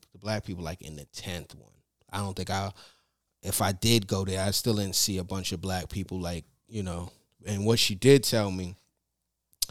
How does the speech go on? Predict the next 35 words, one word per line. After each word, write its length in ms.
which 200
is 120
similar 460
to, 160
like, 200
what 160
goes 260
on 160
here 200
in 120
the 60
States, 380
but 160
she 120
was 160
like, 280
you 120
know, 100
a 40
lot 200
of 80
black 240
people 640
in 200
mass 520
don't 280
really 320
live 920
in 540
Paris 400
proper. 640
Like, 200
they 100
kinda, 380
like, 260